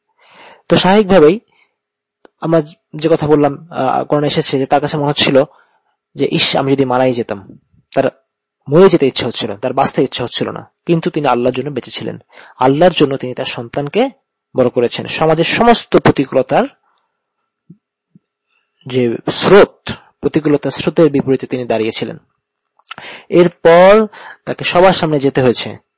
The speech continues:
তার এই সন্তানকে নিয়ে, বনি ইসরায়েলের সামনে তাকে যেতে হয়েছে এবং সবাই তখন তার দিকে অভিযোগের তীর ছুড়ে দিল, সন্দেহের তীর ছুড়ে দিল, কেউ তার ব্যাপারে ভালো কোনো কথাই বলল না। আমাদের অবস্থা আমরা চিন্তা করি যে আজকে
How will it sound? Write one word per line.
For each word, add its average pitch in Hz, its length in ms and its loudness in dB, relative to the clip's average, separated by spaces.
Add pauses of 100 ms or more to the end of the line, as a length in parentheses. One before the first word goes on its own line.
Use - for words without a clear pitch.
(640)
তার 127 140 2
এই 123 80 4
সন্তানকে 127 480 -4
নিয়ে, 107 180 -12 (420)
বনি 131 140 -2
ইসরায়েলের 139 300 -2
সামনে 143 140 -8
তাকে 131 160 -8
যেতে 127 260 -10
হয়েছে 175 360 0 (360)
এবং 135 200 -2
সবাই 170 300 2
তখন 147 300 -2
তার 123 140 0
দিকে 135 320 -2 (180)
অভিযোগের 131 340 2 (100)
তীর 220 260 2 (220)
ছুড়ে 143 200 2
দিল, 113 200 -4 (140)
সন্দেহের 123 440 -12
তীর 127 120 -8
ছুড়ে 123 220 -6
দিল, 113 120 -8 (460)
কেউ 170 140 2
তার 127 140 0
ব্যাপারে 127 200 -2
ভালো 131 180 0
কোনো 123 140 -8
কথাই - 240 -4
বলল 107 180 -4
না। 107 120 -12 (1600)
আমাদের 233 540 4
অবস্থা 160 320 2
আমরা 165 120 0
চিন্তা 180 260 2
করি 143 260 2 (500)
যে 156 140 -4
আজকে 175 440 2